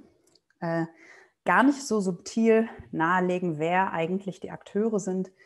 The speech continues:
die unsere Zukunft sicherstellen können. Und zufälligerweise sind es sehr reiche Leute, die, äh, sehr große wirtschaftliche Interessen haben, die sich am Ende zusammenschließen. Entschuldigung, jetzt spoilere ich Ihnen den Roman, aber,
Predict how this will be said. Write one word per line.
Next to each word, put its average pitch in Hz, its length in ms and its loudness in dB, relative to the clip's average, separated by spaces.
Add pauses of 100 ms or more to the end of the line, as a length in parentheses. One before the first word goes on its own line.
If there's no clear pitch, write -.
(360)
die 175 160 -4
unsere 165 340 -8
Zukunft 226 540 -6
sicherstellen 185 600 -2
können. 165 240 -4
Und 170 120 -4
zufälligerweise 156 920 -4 (180)
sind 165 280 -4
es 156 120 -10
sehr 160 180 -2
reiche 156 360 -6
Leute, 156 380 -6
die, 151 300 -10 (200)
äh, 147 260 -6 (460)
sehr 165 200 0
große 175 380 -4
wirtschaftliche 170 520 -4
Interessen 165 520 -4
haben, 156 260 -2
die 156 120 -6
sich 156 200 -12
am 147 140 -8
Ende 147 200 -8
zusammenschließen. 151 640 -8
Entschuldigung, 143 320 -6
jetzt 139 180 -10
spoilere 151 320 -2
ich 143 100 -14
Ihnen 151 160 -6
den 143 140 -6
Roman, 139 360 -8
aber, 135 320 -14